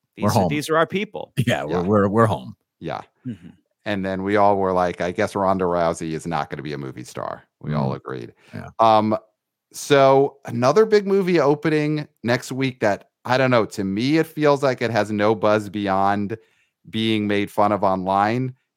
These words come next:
Speaker 3: Anyone But You, Sydney Sweeney,
Speaker 1: Ooh.
Speaker 3: Glenn, uh, Powell, rom-com, we think.
Speaker 2: I mean,
Speaker 3: Um,
Speaker 2: Sweeney gets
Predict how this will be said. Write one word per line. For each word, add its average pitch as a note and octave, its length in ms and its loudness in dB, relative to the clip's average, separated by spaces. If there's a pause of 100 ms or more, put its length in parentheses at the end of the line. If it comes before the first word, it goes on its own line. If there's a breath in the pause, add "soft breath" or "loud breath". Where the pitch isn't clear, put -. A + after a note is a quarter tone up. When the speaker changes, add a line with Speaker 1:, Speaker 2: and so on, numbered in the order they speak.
(140)
Speaker 3:
Anyone C#3+ 400 2
But A#2 200 -2
You, G#2 320 -2
Sydney A2+ 340 -4
Sweeney, A2 640 -4 (300)
Speaker 1:
Ooh. C2+ 240 -10
Speaker 3:
Glenn, A2 520 0 (100)
uh, G2+ 400 2
Powell, G2 720 0 (520)
rom-com, B2+ 1500 2 (280)
we A#2 220 -8
think. F#3 760 -6 (560)
Speaker 2:
I - 100 2
mean, A#2+ 380 4
Speaker 3:
Um, A#2 60 -2 (400)
Speaker 2:
Sweeney A#3+ 520 -2
gets D#3 280 0